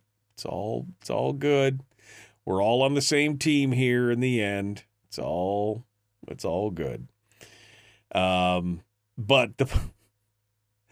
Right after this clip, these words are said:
Eastman caucusing with the liberals. E-, Eastman is just doing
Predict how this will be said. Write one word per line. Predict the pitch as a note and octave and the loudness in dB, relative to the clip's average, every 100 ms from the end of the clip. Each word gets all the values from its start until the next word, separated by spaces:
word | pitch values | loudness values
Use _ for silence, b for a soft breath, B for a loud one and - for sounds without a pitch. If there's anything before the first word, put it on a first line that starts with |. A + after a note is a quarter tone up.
| B B B B _ - | B B B B _ -4
Eastman | B2 G#2+ - F#2 | -2 -2 -4 -6
caucusing | F2+ G2 F2 F#2+ - F#2 | -2 -2 -2 -4 -6 -4
with | E2+ E2 | -4 -4
the | |
liberals. | E2+ E2+ E2+ E2 - b b b b | -4 -4 -4 -6 -10 b b b b
E-, | - - | -8 -2
Eastman | A#3 A#3+ F3 D3 C3+ | 0 2 2 2 2
is | B2+ | 0
just | - C3+ B2 - | 0 -2 -2 -2
doing | A#2+ C3+ C3+ B2+ B2 | 2 4 4 2 -2